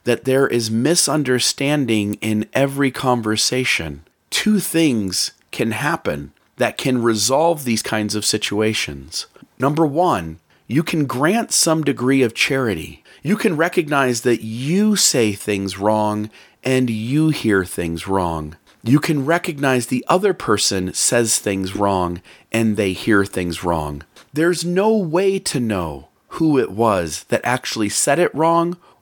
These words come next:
or heard it wrong. You can fight about it. You can argue about it.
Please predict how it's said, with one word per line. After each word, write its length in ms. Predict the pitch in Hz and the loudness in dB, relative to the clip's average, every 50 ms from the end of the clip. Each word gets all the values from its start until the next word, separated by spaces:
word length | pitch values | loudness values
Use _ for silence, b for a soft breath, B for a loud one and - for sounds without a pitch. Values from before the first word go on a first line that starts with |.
| _ | _
or 180 | - 123 135 127 | 0 0 0 0
heard 340 | 120 - - 151 151 135 120 | -2 -4 0 2 2 2 2
it 160 | 107 - - | 0 -2 -2
wrong. 460 | 78 87 82 78 73 67 64 62 - - B B B - | -4 -4 -4 -4 -6 -8 -10 -14 -18 -20 B B B 0
You 140 | 143 208 220 | 2 2 2
can 200 | - - 190 156 | 4 4 2 2
fight 340 | - - - 160 202 254 | 2 0 0 2 2 2
about 320 | 277 196 147 120 110 107 113 | 0 0 2 2 2 2 2
it. 180 | 156 202 - _ _ _ - - - | 0 -2 -4 _ _ _ -20 -14 -6
You 160 | 143 190 220 | -2 -2 0
can 160 | - 202 185 | 0 0 -2
argue 380 | - 147 170 196 180 165 170 160 | 0 0 2 2 0 0 0 0
about 260 | 131 131 123 123 123 | 2 2 2 2 2
it. 180 | 147 156 151 | 2 0 -2